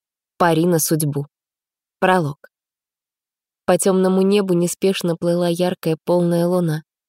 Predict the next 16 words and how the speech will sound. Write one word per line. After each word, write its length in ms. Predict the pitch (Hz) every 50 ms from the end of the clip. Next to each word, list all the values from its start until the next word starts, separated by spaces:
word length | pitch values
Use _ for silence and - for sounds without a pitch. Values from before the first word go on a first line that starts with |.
| _ _
Сегодня 440 | - - 247 254 254 240 214 208 202
она 160 | 202 196 190
казалась 440 | - 208 214 220 220 208 196 - -
настолько 460 | 175 185 - - 220 208 202 - 180
большой, 440 | 175 180 185 190 - - 226 226 220
что 200 | - - 160 160
возникало 600 | 165 170 170 170 175 - - 190 180 175 175 170
ощущение, 760 | 170 - - 185 180 - - - 202 202 196 180 170 170
будто 340 | 165 170 180 175 - - 165
это 220 | 165 165 - 170 165
не 160 | 165 170 170
небесное 580 | 175 175 175 180 180 180 - - 175 170 175 175
тело, 460 | - - 220 220 202 175 151 156 156
а 80 | 156 151
чья-то 380 | - - - 170 160 - - -
голова. 460 | - 165 165 170 170 165 156 160